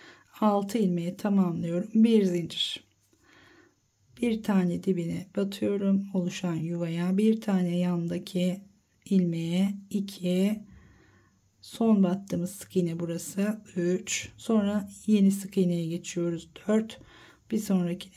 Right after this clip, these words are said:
geçiyoruz. Beş. Altı ilmek. Topluyoruz. Bir zincir. Tekrar bu şekilde devam ediyoruz.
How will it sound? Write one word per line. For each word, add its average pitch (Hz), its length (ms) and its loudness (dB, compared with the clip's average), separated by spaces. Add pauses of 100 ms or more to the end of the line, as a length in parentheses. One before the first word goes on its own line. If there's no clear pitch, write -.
(100)
geçiyoruz. 196 580 -2
Beş. - 380 -12
Altı 202 400 2
ilmek. - 460 -6 (440)
Topluyoruz. 196 1000 2
Bir 190 220 4
zincir. 170 880 0 (540)
Tekrar 190 640 -6 (540)
bu - 120 -14
şekilde 196 640 -2 (2500)
devam 175 340 2
ediyoruz. - 480 -12